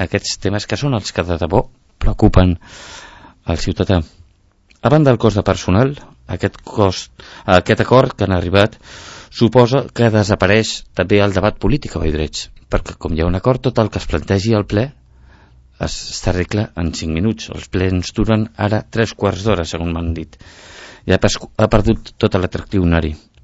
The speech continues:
El que jo preveig és que sis mesos abans de les properes eleccions es trencarà el pacte i s'esgarraparan fins a treure's els ulls.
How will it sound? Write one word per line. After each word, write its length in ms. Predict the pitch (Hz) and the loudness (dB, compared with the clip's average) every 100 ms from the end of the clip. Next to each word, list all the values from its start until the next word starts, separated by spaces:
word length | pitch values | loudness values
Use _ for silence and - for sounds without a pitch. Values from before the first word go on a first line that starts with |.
| - _ _ _ _ 110 | -20 _ _ _ _ 0
El 80 | |
que 160 | 101 113 | 4 4
jo 80 | 123 | 6
preveig 400 | 127 127 139 113 | 6 4 2 -2
és 80 | - | 0
que 160 | 113 | 0
sis 320 | - 135 131 | 2 2 2
mesos 180 | 143 131 127 | 0 0 0
abans 240 | 123 110 | 2 0
de 80 | 110 | -2
les 100 | 104 | -4
properes 480 | - - 101 101 95 | -2 2 2 2 0
eleccions 840 | 92 90 - 131 151 165 - - - - _ _ _ _ | 0 -2 2 4 4 0 -8 -14 -20 -20 _ _ _ _
es 140 | 87 - | -8 -6
trencarà 320 | 87 80 107 | -2 2 4
el 80 | 104 | 4
pacte 460 | 120 113 - 120 127 - - - - | 2 0 0 -2 -2 -14 -20 -14 -10
i 220 | 98 98 - | -8 -10 -10
s'esgarraparan 800 | - 117 104 101 98 98 90 92 - | -2 0 0 0 0 2 0 0 -2
fins 160 | 85 | -2
a 80 | 80 | -2
treure's 460 | - 82 80 78 - 80 | -2 -2 -2 -6 -10 -10
els 140 | 76 | -8
ulls. 220 | 73 73 | -8 -8